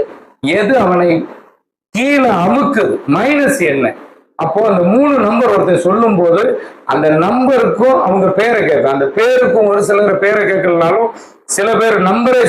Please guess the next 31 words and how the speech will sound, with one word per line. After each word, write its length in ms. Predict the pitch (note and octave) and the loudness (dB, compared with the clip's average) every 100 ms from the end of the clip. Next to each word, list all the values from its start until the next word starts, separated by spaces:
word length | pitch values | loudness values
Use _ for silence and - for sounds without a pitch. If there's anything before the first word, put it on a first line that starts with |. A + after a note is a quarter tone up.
| G#3 | 2
சொல்லலைனாலும் 680 | A3 A#3 G#3 G3 G3 F#3 F3+ | 2 2 0 0 0 0 -2
அந்த 180 | G#3+ B3 A#3 | 0 0 2
நேரத்துல 380 | A3 G#3+ - F#3+ - D#3 | 0 0 0 -2 -2 -2
ஏதாவது 280 | G3+ G#3+ F#3+ | 0 0 0
ஒரு 100 | F3+ D#3 | 0 0
நம்பர் 280 | D#3+ E3+ C3+ | 0 0 2
வருது, 260 | B2+ A#2+ A#2 - - _ _ C#3+ | 0 0 -4 -12 -18 _ _ -6
நானே 240 | E3 F3 E3 C#3+ | -2 0 0 0
சொல்லிடுவேன். 420 | B2+ A#2 F#2+ - - - - | 0 0 -2 -6 -16 -14 -4
சில 100 | G3 G#3 | 0 0
பேருக்கு 280 | G#3 G3+ G3 G3 | 0 0 -2 -2
பேரை 260 | G3+ B3 A#3+ F3+ | 0 0 0 0
கேட்கும் 440 | G#3 G3+ G3+ F#3+ | 0 0 0 0
போதே 300 | E3 D#3 F3 A#3+ A#3+ - - - | 2 2 2 0 -4 -12 -14 -6
அவங்க 200 | E3+ F#3+ F#3 F#3+ | -2 0 0 0
பேர் 180 | A3 G3+ | 0 0
இப்போ 160 | F#3+ F3+ | 0 0
வந்து 140 | F3 F3 F3+ | 2 0 -2
கிருஷ்ணகுமார், 840 | F3+ F#3+ G3+ - F3+ F3 E3 B2 - - - - | -2 -2 -2 0 -2 0 0 -2 -8 -16 -14 -6
அப்போ 200 | E3 A#3 B3 D3+ - | -2 0 0 0 -2
கிருஷ்ணன்னா 560 | A#3 - - B3 G#3 G3 D#3+ | -2 -2 0 0 2 0 0
புதன், 280 | F3 A3+ C4 - | 0 2 0 -2
குமார்னு 440 | G3+ A3+ A3 G#3 G3+ - | 0 0 0 0 -2 0
செவ்வாய், 320 | E3 D3+ - - - - | 0 0 -2 -6 -12 -4
இந்த 100 | F3+ F3+ | -2 0
புதனுக்கு 380 | C#4+ D4+ C#4 A3 | 2 0 0 0
என்ன 140 | G#3+ G#3 | 0 0
நம்பர், 260 | G3 G3 - - | 0 0 -2 -2
குமாருக்கு 440 | G3+ A#3 A3+ G3+ | 0 0 0 0
என்ன 100 | F#3 F3 E3 | 0 0 0
நம்பர்னு 360 | F3 G3 F#3+ | 0 0 0